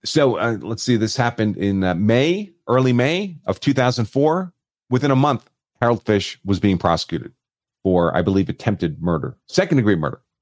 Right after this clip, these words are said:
intentional second degree murder in this case. How could that be? There was no one else there, right? The victim, the aggressor,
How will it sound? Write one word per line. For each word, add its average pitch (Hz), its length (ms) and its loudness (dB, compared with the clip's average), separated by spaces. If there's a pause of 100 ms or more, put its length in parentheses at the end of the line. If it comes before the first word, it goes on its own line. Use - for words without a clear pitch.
(500)
intentional 104 520 0
second 90 320 -2
degree 82 240 -2
murder 82 320 -2
in 80 140 -8
this 73 160 -8
case. 139 420 -2 (760)
How 208 80 2
could 226 140 0
that 226 140 0
be? 226 100 0
There 156 100 2
was 143 140 0
no 165 80 2
one 165 120 2
else 160 180 0
there, - 360 -6 (720)
right? 143 180 0
The - 60 -2
victim, 156 520 -2
the 117 120 0
aggressor, 123 520 0